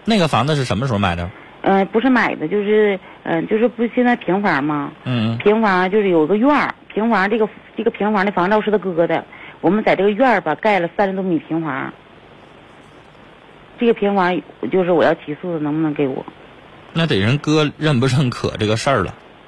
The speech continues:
Speaker 2: 啊。
Speaker 1: 这房子也不是你的。
Speaker 2: 他这个房子吧，他这个院儿吧，就是啥呢？那个门儿单开的，他单，他门儿搁后边开，我，我门儿搁前面开。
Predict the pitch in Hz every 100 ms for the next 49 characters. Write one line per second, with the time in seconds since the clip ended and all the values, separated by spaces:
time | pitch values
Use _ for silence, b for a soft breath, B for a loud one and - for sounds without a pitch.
0 | - - 156 147 160 139 113 147 104 107
1 | 110 117 80 - - - - 240 262 240
2 | 180 156 208 202 185 208 233 214 269 214
3 | 165 151 208 196 175 156 190 220 185 151
4 | 170 202 196 - - 226 214 190 165 170
5 | 160 - - 220 220 180 214 214 208 220
6 | 180 196 240 160 147 156 151 123 - 165
7 | 156 170 190 165 156 165 131 135